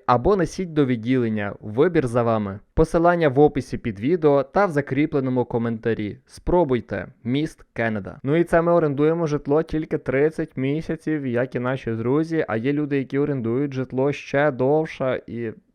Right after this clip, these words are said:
в них сума в рази може бути навіть більша за нашу. Саме більше, що я знаю,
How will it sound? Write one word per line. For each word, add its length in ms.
в 220
них 300
сума 560
в 180
рази 500
може 380
бути 300
навіть 340
більша 380
за 140
нашу. 500
Саме 300
більше, 380
що 180
я 500
знаю, 840